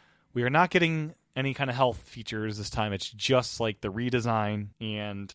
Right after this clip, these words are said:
that includes it being a more durable watch. Um, on stage, they talked about the crystal being a better, uh,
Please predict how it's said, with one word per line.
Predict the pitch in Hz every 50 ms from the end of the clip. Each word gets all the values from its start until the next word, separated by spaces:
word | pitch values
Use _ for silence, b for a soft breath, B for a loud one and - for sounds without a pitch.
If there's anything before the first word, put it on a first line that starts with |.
| _ -
that | - 151
includes | 160 156 - 247 262 202 202
it | 180 - -
being | 151 151 143
a | 143
more | 143 139 135 123
durable | - 131 127 127 127 120 120 110 104
watch. | 117 120 110 101 110 - - - - - -
Um, | - 117 107 101 104 101 98 95 - - _ _ _ b b b _ -
on | 139 139 143
stage, | 127 - - - - - - 170 190 208 208 175 135
they | 139
talked | 123 120 127 123 -
about | 131 120 113 - -
the | 113
crystal | - - - - - - - 151 139 135
being | 131 135 123 117 113
a | 110
better, | 113 120 120 113 107 104 104 - _ -
uh, | 107 101 98